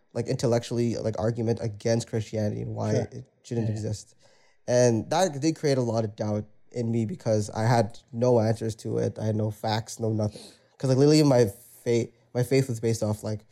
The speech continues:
Speaker 1: what I grew up, growing up in church, what people told me, and it wasn't something from my own. So a lot of my doubt really came from, like, external, just, like,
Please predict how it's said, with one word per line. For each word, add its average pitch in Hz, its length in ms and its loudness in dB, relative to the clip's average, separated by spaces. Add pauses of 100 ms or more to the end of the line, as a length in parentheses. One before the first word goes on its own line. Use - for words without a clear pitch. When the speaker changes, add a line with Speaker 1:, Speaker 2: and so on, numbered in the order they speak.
(320)
Speaker 1:
what 113 300 0
I 110 120 -4
grew 127 220 2
up, 117 280 0
growing 117 240 2
up 113 120 2
in 104 100 -4
church, 147 520 2 (240)
what 107 140 -8
people 110 240 -6
told 135 320 2
me, 123 480 2
and 117 180 4
it 120 140 4
wasn't 139 260 4
something 120 260 -2
from 113 140 -4
my 107 160 2
own. 107 300 2 (320)
So 135 160 -2
a 117 180 4
lot 139 140 4
of 139 80 4
my 123 100 6
doubt 120 420 2
really 117 220 -2
came 113 260 -2
from, 107 360 -6
like, 107 200 -8
external, 110 600 -2
just, 123 160 -6
like, 123 180 0